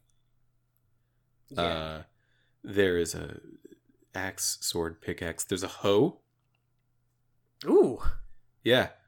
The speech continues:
Speaker 2: which is a bit, a bit of a, a bit of a naughty word if,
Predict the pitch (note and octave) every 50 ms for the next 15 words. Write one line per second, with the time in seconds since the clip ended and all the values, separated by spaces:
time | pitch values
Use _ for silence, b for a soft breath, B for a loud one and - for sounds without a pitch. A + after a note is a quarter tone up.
0 | _ _ _ _ - A#2+ - D3+ C3+ - - - - - - - F2 F#2 A#2 -
1 | - A2 G2 B2+ C#3+ E3 C#3 A2+ A2 G#2 F#2+ F#2 F#2 F2+ E2+ - - _ _ _
2 | _ _ _ _ _ _ _ _ _ _ _ - F2+ E2 B2 C#3 C#3+ G#2+ F#2+ F2
3 | F2+ F#2+ A#2+ B2 G2 E2 E2 E2+ D#2+ D#2 D#2 - - -